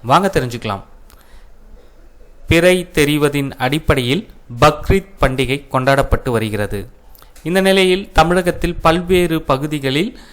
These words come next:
கடந்த மே இருபத்தி எட்டாம் தேதி பிறை தென்பட்டது. இதனால், இரண்டாயிரத்தி இருபத்தி ஐந்தாம் ஆண்டில் தமிழகத்தில் பக்ரீத் பண்டிகை வரும் ஜூன் ஏழு, இரண்டாயிரத்தி இருபத்தி ஐந்து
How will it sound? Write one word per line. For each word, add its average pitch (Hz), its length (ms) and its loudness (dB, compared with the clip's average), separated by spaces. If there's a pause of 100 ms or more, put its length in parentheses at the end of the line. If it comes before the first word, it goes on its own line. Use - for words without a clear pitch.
(220)
கடந்த 175 480 2
மே 160 400 -2
இருபத்தி 151 480 0
எட்டாம் 139 340 2
தேதி 127 420 -4 (100)
பிறை 139 360 -2 (100)
தென்பட்டது. 120 800 -4 (140)
இதனால், 131 480 2
இரண்டாயிரத்தி 139 680 0
இருபத்தி 139 580 -6
ஐந்தாம் 147 520 -2
ஆண்டில் 139 440 -4 (300)
தமிழகத்தில் 196 720 2
பக்ரீத் 175 480 0
பண்டிகை 156 520 -2
வரும் 151 320 2
ஜூன் 156 280 -2
ஏழு, 151 360 0
இரண்டாயிரத்தி 143 880 -2
இருபத்தி 139 480 -4
ஐந்து 147 540 0